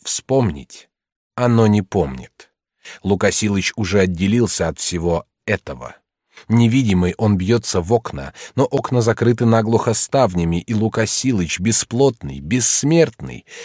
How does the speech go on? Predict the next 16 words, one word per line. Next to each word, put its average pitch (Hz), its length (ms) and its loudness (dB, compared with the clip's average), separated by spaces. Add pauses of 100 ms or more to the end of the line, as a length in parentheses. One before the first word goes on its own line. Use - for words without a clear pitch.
(120)
однако 120 420 2
не 156 120 4
может 143 340 4
пройти 123 320 -2
сквозь 98 360 -2
дерево, 117 540 2 (200)
праздно 143 440 2
колотясь 135 560 0
своей 110 340 2
телесной 104 540 0
душою 92 600 0
о 92 120 -4
стены 127 600 0 (160)
и 117 100 0
шурша 117 540 2
обоями 95 580 2